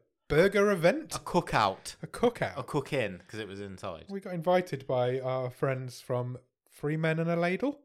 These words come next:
Speaker 2: Yes.
Speaker 1: That's their Instagram tag if you wanna check 'em out. They are, I guess they're food bloggers.
Speaker 2: Sure.
Speaker 1: Does that make sense? They go, they basically go and visit food festivals and food places and blog about it and then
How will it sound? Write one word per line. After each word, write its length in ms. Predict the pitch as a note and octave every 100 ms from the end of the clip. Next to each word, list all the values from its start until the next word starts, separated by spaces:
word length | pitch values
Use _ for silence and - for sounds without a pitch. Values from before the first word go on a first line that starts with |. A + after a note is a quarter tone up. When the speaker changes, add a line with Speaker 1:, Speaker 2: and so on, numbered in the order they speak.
| -
Speaker 2:
Yes. 300 | F#2 G#2 - _ _ _ _ _
Speaker 1:
That's 220 | B2+ B2+
their 220 | - A#2 A2+
Instagram 360 | A#2 A#2+ A2
tag 180 | G#2 C3
if 80 | C3+
you 60 | B2
wanna 140 | A#2+
check 240 | A2+ A#2+ -
'em 60 |
out. 320 | A2+ C#3 D3 -
They 260 | B2+ B2+
are, 220 | C3 C3 - _ _ _ _ _ _
I 60 | D#3+
guess 120 | A#3+
they're 80 | D4+
food 360 | - G3+ B3+
bloggers. 480 | - G2+ G2 G#2 - - _ _ _
Speaker 2:
Sure. 240 | - A2
Speaker 1:
Does 140 | C#3+ -
that 60 |
make 180 | D#3 D#3
sense? 420 | E3 G3+ D#4 - _ _ _ -
They 80 |
go, 180 | D3 F3+
they 120 | D#3+
basically 280 | F3 G#3 E3+
go 140 | C3 C3+
and 100 | B2+
visit 420 | C3 C3 A#2+ - _ _ _ _
food 460 | - C3+ C3 B2+ B2 _ _ _ _ _ _
festivals 640 | - - - C3 E3+ F3+ -
and 260 | G#2+ A2
food 400 | G#2+ _ C3 B2
places 560 | - C3 C3+ - E3 D#3+
and 280 | B2 A#2+ A#2+ _ _ _ _
blog 240 | - B2 E3
about 280 | A2+ A2 C#3+
it 160 | F#3
and 100 | D#3
then 200 | D3+ D#3+